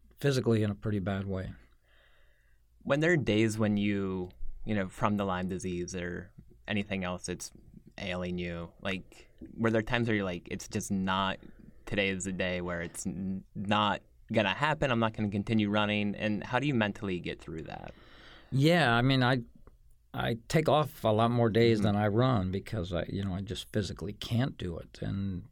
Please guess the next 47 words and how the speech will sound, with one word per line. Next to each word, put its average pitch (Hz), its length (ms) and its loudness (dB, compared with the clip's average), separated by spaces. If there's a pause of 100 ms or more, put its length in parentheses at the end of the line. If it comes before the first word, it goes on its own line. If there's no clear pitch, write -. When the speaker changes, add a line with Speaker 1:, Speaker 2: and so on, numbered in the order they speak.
(160)
Speaker 1:
there 123 140 0
are 190 120 0
days 123 400 2
where 104 200 0
I 98 120 0 (180)
say 110 240 -2
to 113 80 0
myself, 95 800 -4
uh, - 300 -6 (720)
"Okay, 92 340 -2
if - 160 -4
it 90 100 -4
gets 151 220 0
to 139 60 0
that 120 180 0
point 120 360 2
where 104 220 2
the 92 220 0 (800)
pain 147 340 4
is 117 180 2
ten 147 280 2
times 127 320 2
more 127 280 4
than 117 160 4
the 110 100 4
joy, 101 540 4
it's - 200 -6
time 110 360 2
to - 80 -8
stop." - 480 -4 (720)
But 104 260 0 (360)
the 127 100 -2
joy 143 340 0
is 131 140 2
still - 280 -2
there. - 320 -10 (280)
I 131 80 0
mean, 127 160 4
the 120 80 2
pain's 151 400 2
there, 135 360 4
and 110 120 2
I 98 80 0
do 113 140 -2
have 107 220 0
some 104 180 -4
problems, 101 600 -2